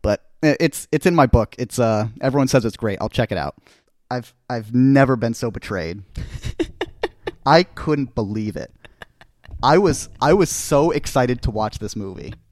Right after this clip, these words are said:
Like, I, I was, I was traveling that weekend, and I, I,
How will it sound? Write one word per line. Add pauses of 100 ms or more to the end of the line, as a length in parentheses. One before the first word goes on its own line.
(340)
Like,
I, (160)
I
was, (160)
I
was
traveling
that
weekend, (380)
and
I,
I,